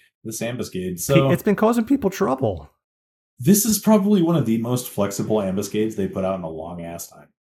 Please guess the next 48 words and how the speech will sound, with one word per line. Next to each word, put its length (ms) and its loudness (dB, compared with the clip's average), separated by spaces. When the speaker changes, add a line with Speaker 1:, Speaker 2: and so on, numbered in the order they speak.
Speaker 2:
My 240 0
group 260 0
had 160 2
a 60 0
couple 280 -2
bad 220 0
runs 320 -2
'cause 140 -4
we 60 -4
were 60 -2
trying 180 -4
to 40 -4
figure 180 -6
out 40 -6
what 80 -8
we're 80 -8
doing 240 -4
last 240 -4
night. 200 -4
Enter 200 -4
two 200 -2
losses 480 -4
where 120 -2
we 120 -2
just 220 -6
changed 300 -6
jobs 340 -4
and 100 -6
setups 300 -6
a 60 -18
couple 200 -6
times 300 -6
over. 420 -4
The 80 -2
Speaker 1:
Mm-hmm. 80 -2
Speaker 2:
third 200 2
time 200 0
we 100 -2
did 160 0
it, 140 0
we 100 -10
just 180 -8
changed 280 -4
up 120 -4
again 300 -4
and 160 -4
we 80 -4
just 200 -4